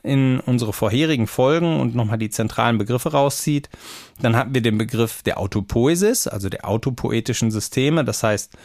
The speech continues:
psychische Systeme, die sich autopoetisch aus Gedanken erzeugen, weil immer nur Gedanke an Gedanke an Gedanke anschließen kann und die operativ geschlossen sind.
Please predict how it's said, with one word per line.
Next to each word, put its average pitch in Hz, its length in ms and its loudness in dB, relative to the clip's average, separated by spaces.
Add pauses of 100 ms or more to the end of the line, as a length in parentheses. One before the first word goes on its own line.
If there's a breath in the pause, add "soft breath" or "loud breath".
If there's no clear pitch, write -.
(380 loud breath)
psychische 180 540 0
Systeme, 160 680 2 (600 loud breath)
die 113 240 2 (380 soft breath)
sich - 280 -4
autopoetisch 147 920 2
aus 110 140 -2
Gedanken 120 460 0
erzeugen, 175 520 2
weil - 100 0
immer 101 160 0
nur 104 160 0
Gedanke 107 500 0
an 110 120 0
Gedanke 107 440 0
an 98 100 -2
Gedanke 92 420 0
anschließen 160 460 0
kann 196 300 0
und 113 240 -2
die 226 180 -2
operativ 143 640 0
geschlossen 110 520 0
sind. 208 300 0